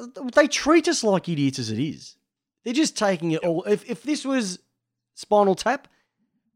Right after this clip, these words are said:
Speaker 1: they would be turning it all the way to eleven.
Speaker 2: <laughs> But why don't you just, uh, have it at ten?
Speaker 1: B-, because
Speaker 2: Yeah,
Speaker 1: this one goes to
Speaker 2: but it's
Speaker 1: eleven.
Speaker 2: to eleven.
Speaker 1: This one goes to eleven.
Speaker 2: <laughs>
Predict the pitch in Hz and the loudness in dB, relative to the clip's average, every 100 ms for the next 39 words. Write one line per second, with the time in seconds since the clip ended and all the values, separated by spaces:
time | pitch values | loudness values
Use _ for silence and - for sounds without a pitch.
0 | _ 143 226 220 180 185 - 196 180 170 | _ 0 4 6 4 2 4 4 4 0
1 | 190 185 151 151 147 143 143 131 120 87 | 0 0 0 0 0 0 0 0 -4 -10
2 | 82 _ _ _ _ _ _ _ _ _ | -16 _ _ _ _ _ _ _ _ _
3 | _ _ _ - 160 - 151 - _ _ | _ _ _ -12 -12 -10 -12 -14 _ _
4 | _ _ _ - 113 120 123 110 101 101 | _ _ _ -12 -10 -8 -8 -10 -12 -12
5 | 107 98 92 - 95 90 - 117 120 - | -12 -12 -12 -14 -16 -16 -16 -16 -16 -18
6 | _ _ _ _ _ - 135 135 131 127 | _ _ _ _ _ -20 -12 -10 -6 -6
7 | 110 143 160 104 - 147 127 127 - 123 | -6 -10 -8 -8 -4 -4 -2 -4 -4 -8
8 | 120 170 107 104 143 - 131 135 120 131 | -8 -10 -14 -12 -14 -16 -14 -10 -8 -8
9 | 139 139 143 156 220 - 220 - - | -8 -6 -4 -4 -8 -8 -12 -12 -16